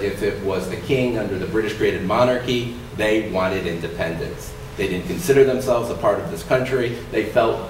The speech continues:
robbed by history. They were cheated by history out of their own independent country. And they had been fighting using revolutionary, uh, tactics of literally terrorism against the Iraqi regime or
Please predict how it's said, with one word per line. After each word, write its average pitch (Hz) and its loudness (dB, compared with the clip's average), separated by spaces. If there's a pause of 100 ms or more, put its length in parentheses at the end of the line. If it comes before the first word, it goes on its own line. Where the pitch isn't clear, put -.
(160)
robbed 120 4
by 90 2
history. - -4 (1300)
They 107 2
were 101 4
cheated - 0
by - 2
history 104 0
out 90 0
of 87 -4
their 92 -2
own 98 -2
independent 85 -4
country. 85 -6 (600)
And 98 -6
they 95 0
had - -6
been 95 -2
fighting 117 6 (220)
using 98 -4
revolutionary, 104 0 (420)
uh, 90 -2
tactics - 0
of 95 -2
literally 123 2
terrorism 127 4 (380)
against 104 -4
the 107 0
Iraqi 107 2
regime 104 0 (240)
or 101 4